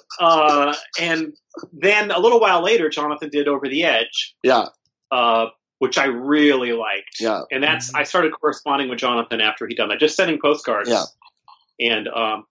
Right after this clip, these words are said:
Speaker 1: and so what happened for me is, because I'd been writing for A and E, and I think what I wrote for Alerums and Excursions was, I don't know, was interesting.
Speaker 2: Yeah.
Speaker 1: Um, people like Scott Benny and Robin Laws,
Speaker 2: Yep.
Speaker 1: um, started using me as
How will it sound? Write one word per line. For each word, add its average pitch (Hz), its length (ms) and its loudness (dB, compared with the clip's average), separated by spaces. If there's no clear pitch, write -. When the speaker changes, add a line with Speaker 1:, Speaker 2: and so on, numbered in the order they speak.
Speaker 1:
and 190 160 -2
so 220 120 4
what 214 120 2
happened 233 280 -4
for 196 80 -6
me 202 220 -4
is, 131 240 -2
because 240 400 -2
I'd 202 160 0
been 165 120 -6
writing 151 300 0
for 139 160 -8
A - 40 -4
and 139 200 -2
E, 117 380 -2
and 110 80 -4
I 110 60 -4
think 151 240 -4
what 127 140 -2
I 120 100 2
wrote 120 320 2
for 117 100 2
Alerums 113 260 2
and 123 80 -4
Excursions 117 560 -2
was, 107 300 0
I 117 180 -2
don't 113 120 0
know, 98 160 -4
was 156 160 4
interesting. 135 540 2
Speaker 2:
Yeah. 107 340 0
Speaker 1:
Um, 120 360 0
people - 240 0
like 151 200 2
Scott 156 360 -2
Benny 170 380 0
and 131 120 -10
Robin 139 260 2
Laws, 135 500 2
Speaker 2:
Yep. 127 80 -10
Speaker 1:
um, 120 480 -6
started 139 600 2
using 135 600 0
me 127 500 -2
as 117 560 0